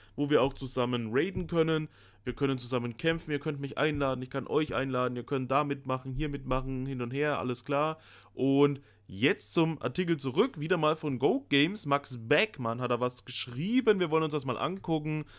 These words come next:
Le-, äh, Level vierzig, E P, Guide. Level vierzig ist das bisherige Maximallevel in Pokémon Go.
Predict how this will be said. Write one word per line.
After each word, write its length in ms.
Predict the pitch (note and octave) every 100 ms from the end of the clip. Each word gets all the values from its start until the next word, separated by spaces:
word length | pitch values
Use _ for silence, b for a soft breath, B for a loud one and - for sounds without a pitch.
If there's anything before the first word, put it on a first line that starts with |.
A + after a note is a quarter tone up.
| B B
Le-, 320 | A#2 A#2+ C3 A#2 -
äh, 200 | A#2 A2+
Level 260 | A2+ A#2+ A2+
vierzig, 640 | - F3+ - D#3+ D#3+ B2+
E 100 | A#2
P, 380 | - D#3 E3+ E3 b - F#2
Guide. 500 | G#2+ C3 D#3 C#3 -
Level 300 | A2 G#3 B3+
vierzig 720 | A3+ G3 - C3+ A#2 F#2+ -
ist 200 | - F#3
das 140 | E3+ -
bisherige 640 | C3+ B2 E3 F3+ E3+ D#3+
Maximallevel 840 | C3+ - D#3 B2 B2 F#3+ E3+ D3+
in 120 | C#3+
Pokémon 480 | C3 D#3+ C3+ C3 A2+
Go. 520 | A2 D3 E3 B2 F#2+